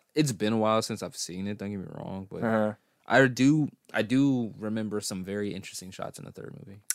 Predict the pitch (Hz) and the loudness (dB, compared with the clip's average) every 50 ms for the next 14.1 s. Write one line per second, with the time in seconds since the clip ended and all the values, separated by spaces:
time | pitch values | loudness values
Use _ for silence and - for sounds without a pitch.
0 | - - 131 131 135 135 - 170 147 139 151 143 135 - 135 123 117 135 120 107 | -6 0 4 6 6 6 6 4 2 2 0 -2 0 4 4 4 6 6 4 4
1 | 104 101 101 98 107 117 135 - _ _ _ _ _ _ _ _ _ _ _ _ | 4 4 4 4 2 2 0 -4 _ _ _ _ _ _ _ _ _ _ _ _
2 | _ _ _ _ _ _ _ - - - - - - 98 101 117 117 120 - - | _ _ _ _ _ _ _ -14 -10 -6 -2 0 0 0 0 0 0 -2 -2 -4
3 | - _ _ - 123 117 101 90 - - _ _ _ _ _ _ _ _ _ _ | -10 _ _ 2 6 6 6 6 2 -4 _ _ _ _ _ _ _ _ _ _
4 | _ _ - - - - - _ _ _ _ _ _ _ _ _ _ _ _ _ | _ _ -4 -4 -4 -8 -16 _ _ _ _ _ _ _ _ _ _ _ _ _
5 | _ _ _ _ _ _ _ _ _ _ _ _ _ _ _ _ _ _ _ _ | _ _ _ _ _ _ _ _ _ _ _ _ _ _ _ _ _ _ _ _
6 | _ _ _ _ _ _ _ _ _ _ _ _ _ _ _ _ _ _ _ _ | _ _ _ _ _ _ _ _ _ _ _ _ _ _ _ _ _ _ _ _
7 | _ _ _ - - _ - - 190 156 127 110 104 - _ _ _ _ - _ | _ _ _ -18 -18 _ 4 6 6 6 6 4 0 -6 _ _ _ _ -20 _
8 | _ _ _ _ - 117 110 117 117 - - 113 - - - - - - - - | _ _ _ _ 4 6 6 6 6 4 2 2 2 2 4 4 4 4 2 0
9 | _ _ _ _ _ _ _ _ - - - - 117 117 117 - - 123 117 113 | _ _ _ _ _ _ _ _ -20 -8 -4 0 2 2 2 2 2 0 0 -2
10 | 113 110 113 - 113 - - 117 110 - 110 107 107 104 110 110 110 110 - - | -2 -4 -4 -6 -8 -8 -6 -8 -6 -6 -6 -8 -6 -4 -2 -2 -2 -4 -6 -6
11 | 113 110 107 117 113 117 117 - - - 120 147 135 104 95 - - - 90 90 | -8 -8 -8 -8 -10 -10 -12 -10 -6 -4 -2 -2 0 -2 -2 -4 -4 -6 -8 -8
12 | - - - - 92 90 - - 95 92 92 95 101 101 98 101 101 98 95 101 | -8 -8 -6 -4 -4 -4 -4 -6 -6 -6 -4 -4 -4 -4 -6 -6 -6 -8 -8 -12
13 | - _ _ _ - - 120 120 120 120 113 110 110 107 110 113 113 113 113 110 | -14 _ _ _ -12 -6 -2 0 0 2 2 2 0 0 2 2 2 0 0 -2
14 | 113 | -6